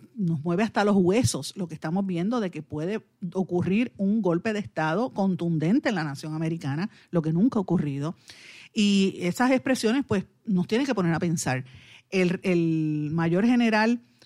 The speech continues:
de los Estados Unidos, del ejército de los Estados Unidos y, eh, ¿verdad?, consejero a el, la organización principal de los veteranos en la nación americana, Paul Eaton, dio unas declaraciones que,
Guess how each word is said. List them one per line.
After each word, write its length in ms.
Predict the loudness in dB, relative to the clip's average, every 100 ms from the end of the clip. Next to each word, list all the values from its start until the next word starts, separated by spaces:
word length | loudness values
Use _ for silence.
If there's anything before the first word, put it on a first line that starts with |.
| _ -8
de 180 | -2 0
los 140 | 2
Estados 400 | 2 0 0 2
Unidos, 320 | 2 4 4
del 120 | 2
ejército 400 | 0 -2 -4 -2
de 60 | 0
los 120 | 2
Estados 340 | 0 -2 -4 -2
Unidos 300 | 0 0 -2
y, 580 | -2 -2 -2 -2 -4 -8 _
eh, 280 | -8 -8 -10 -10
¿verdad?, 460 | -8 -4 -4 -4 -8 _ _
consejero 680 | -2 0 2 2 2 0 -2 _ _ -20 _
a 640 | -4 -2 -2 -4 -4 -6 -8 -10 -16
el, 380 | -10 -8 -6 -8 -8
la 100 | -6
organización 500 | -4 -2 -2 0 2
principal 440 | 4 4 4 2 2
de 80 | 4
los 100 | 2
veteranos 420 | 0 0 0 0
en 80 | 0
la 80 |
nación 260 | -4 -4 -4
americana, 580 | -4 -4 -2 0 0 -4 _ _ _
Paul 300 | 4 4 2 2
Eaton, 500 | 2 4 2 0 -4 -12 _ _ _
dio 240 | -10 -2 2
unas 200 | 2 4
declaraciones 720 | 2 0 0 0 0 0 -2
que, 520 | -4 -4 -4 -8 -12